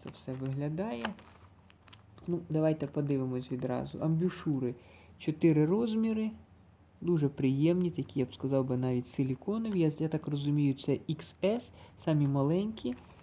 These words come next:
це самі, мабуть, великі. L. Ну, ось давайте подивимось, що в цьому пакетику. Ось так, кабель змотаний тут.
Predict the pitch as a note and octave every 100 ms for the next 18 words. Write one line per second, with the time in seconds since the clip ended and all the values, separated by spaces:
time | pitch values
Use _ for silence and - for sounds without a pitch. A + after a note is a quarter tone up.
0 | - - E3+ D#3+ E3+ D3+ C#3+ C3 - -
1 | - - C#3 C#3 C#3 C3+ C3+ C3 B2+ A2+
2 | - - D3 - - - - - - -
3 | - _ _ _ - - _ _ _ _
4 | _ - F3 A3 A#3 - _ _ _ -
5 | _ _ _ - - _ _ _ _ _
6 | - - _ _ - - _ - - -
7 | - _ _ - _ - - - _ -
8 | E3+ D#3 D3 - D#3 D3 C#3+ D3 - -
9 | - - - - D#3 D#3+ C#3+ C#3 C#3+ -
10 | D3+ - C#3+ C#3+ - D#3 C#3+ A#2 - -
11 | D3+ - C3 - F#3 G#3+ A3+ G#3 G#3 G#3+
12 | G#3+ G3+ G3+ G3 - F#3